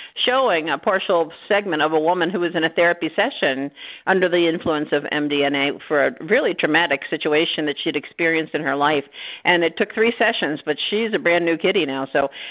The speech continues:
I do agree this is very cutting edge and very interesting. So, uh, stay tuned on that. And the last one you and I did, Alex, was the pre-con that was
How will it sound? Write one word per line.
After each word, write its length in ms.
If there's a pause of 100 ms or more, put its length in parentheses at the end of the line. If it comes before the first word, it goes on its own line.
(120)
I 180
do 200
agree 260
this 220
is 120
very 200
cutting 340
edge 220
and 160
very 200
interesting. 640
So, 240 (300)
uh, 160
stay 180
tuned 380
on 240
that. 380 (260)
And 100
the 60
last 280
one 140
you 120
and 100
I 120
did, 140
Alex, 340
was 140
the 80
pre-con 520
that 120
was 140